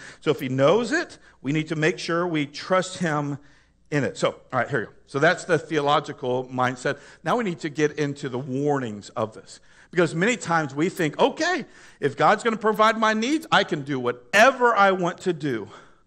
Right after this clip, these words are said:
Wrong. So here are some warning with inside these need ideas. All right, so number one, we need to be warned,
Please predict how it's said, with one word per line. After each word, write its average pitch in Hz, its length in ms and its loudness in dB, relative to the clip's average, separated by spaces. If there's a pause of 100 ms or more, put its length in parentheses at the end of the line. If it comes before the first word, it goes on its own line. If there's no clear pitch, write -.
(520)
Wrong. 101 320 -6 (1500)
So 165 120 0
here 185 240 2
are 240 140 4
some 131 340 -8
warning 160 800 -2 (340)
with 143 180 -4
inside 147 420 -2
these 127 260 -10
need 170 800 -2 (560)
ideas. 113 800 -6 (240)
All 110 80 -4
right, 101 140 -2 (140)
so - 140 -10
number 120 260 -2
one, 110 300 -4 (880)
we 135 120 -6
need 151 100 -2
to 156 60 -10
be 214 120 -2
warned, 151 500 -2